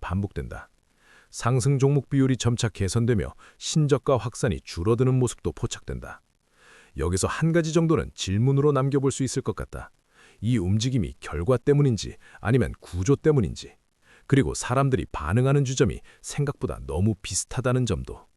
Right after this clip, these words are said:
이런 질문들이 떠오르는 건 시장의 반복적인 패턴이 단순한 우연이 아닌 더 깊은 연결성을 암시할 수 있기 때문일지도 모른다. 구조적인 측면에서 보면 이런 유사한 반응들이 미래의 안정성을 높이는 기반이 될 가능성도 고려해 볼 만하다.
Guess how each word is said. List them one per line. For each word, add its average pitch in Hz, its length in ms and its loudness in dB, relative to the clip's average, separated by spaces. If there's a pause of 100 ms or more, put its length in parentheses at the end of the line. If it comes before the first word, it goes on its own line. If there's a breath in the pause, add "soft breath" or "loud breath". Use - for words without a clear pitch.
(680 soft breath)
이런 147 260 6
질문들이 160 520 4
떠오르는 151 400 4
건 82 180 -4 (240 soft breath)
시장의 127 500 0
반복적인 131 640 0
패턴이 110 480 -2
단순한 120 480 -2
우연이 113 380 2
아닌 104 240 -2 (280 soft breath)
더 117 220 -2
깊은 - 480 -2
연결성을 135 640 0
암시할 131 340 0
수 - 140 -4
있기 127 200 -4
때문일지도 123 500 0
모른다. 67 460 -10 (680 soft breath)
구조적인 139 560 2
측면에서 147 460 2
보면 131 260 2 (280 soft breath)
이런 101 280 2
유사한 131 480 2
반응들이 131 460 2 (240 soft breath)
미래의 117 500 6
안정성을 117 720 0
높이는 95 500 -2
기반이 104 400 0
될 139 160 6
가능성도 131 540 0
고려해 117 340 2
볼 110 140 2
만하다. 71 420 -6